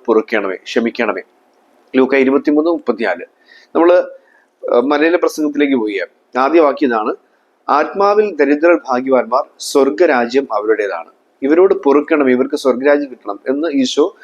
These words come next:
കുരിശിൽ കിടന്നുകൊണ്ട് പറയുന്ന അവസാനത്തെ പ്രസംഗത്തിലെ ഒന്നാമത്തെ വരി, "ആത്മാവിൽ ദരിദ്രർ ഭാഗ്യവാന്മാർ." ഇവരുടെ അറിവില്ലായ്മയാണ് ഇവരുടെ ദാരിദ്ര്യം. ദൈവമാരെന്ന്, ദൈവിക കാര്യങ്ങളുടെ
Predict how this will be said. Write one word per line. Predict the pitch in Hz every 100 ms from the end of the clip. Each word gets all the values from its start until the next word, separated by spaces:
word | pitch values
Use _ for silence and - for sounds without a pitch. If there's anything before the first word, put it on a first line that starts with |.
| - _ _ _
കുരിശിൽ | 147 147 175 165
കിടന്നുകൊണ്ട് | 147 143 143 135
പറയുന്ന | 123 113 127 185 _ _ _ -
അവസാനത്തെ | 123 143 - 160 156 160
പ്രസംഗത്തിലെ | 135 123 127 120 135
ഒന്നാമത്തെ | 131 117 127 131 120
വരി, | 98 - - _ _ _ _
"ആത്മാവിൽ | 120 127 127 151 151 165 127
ദരിദ്രർ | 113 120 127 123
ഭാഗ്യവാന്മാർ." | 113 107 104 98 87 87 _ - - _
ഇവരുടെ | 139 165 214 226 165 139 170 _ _ _ -
അറിവില്ലായ്മയാണ് | 143 156 226 220 190 185 180 185 185 165 165
ഇവരുടെ | 156 170
ദാരിദ്ര്യം. | 165 156 - 143 127 - _ _ _ _ _ _ _ _ _ - - _ 117
ദൈവമാരെന്ന്, | 131 147 175 190 165 151 147 135 151 - _ _
ദൈവിക | 120 131 147 175 185 175
കാര്യങ്ങളുടെ | 156 139 147 147 147